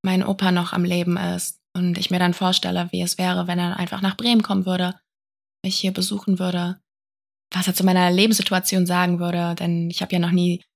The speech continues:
zuvor in einer W G gelebt und mein Opa ist jetzt aus einer Generation, wo vielleicht W Gs nicht gerade in seiner Welt vorhanden sind.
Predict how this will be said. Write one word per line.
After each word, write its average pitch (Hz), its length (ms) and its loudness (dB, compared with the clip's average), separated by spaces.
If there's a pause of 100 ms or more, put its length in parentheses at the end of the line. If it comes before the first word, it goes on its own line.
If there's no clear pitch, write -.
(180)
zuvor 185 260 -2
in 170 80 2
einer 175 200 2
W 180 100 2
G 190 140 4
gelebt 175 400 2
und 170 240 -2
mein 175 140 0
Opa 170 340 -2
ist - 120 -4
jetzt 170 160 -6
aus - 120 -6
einer 175 200 0
Generation, 175 680 0
wo 170 220 -2
vielleicht 170 420 -6 (260)
W 170 140 -2
Gs 170 260 -2
nicht 170 160 -2
gerade 165 540 -2 (760)
in 175 120 0
seiner 170 500 0 (380)
Welt 170 260 2
vorhanden 180 500 2
sind. 170 380 0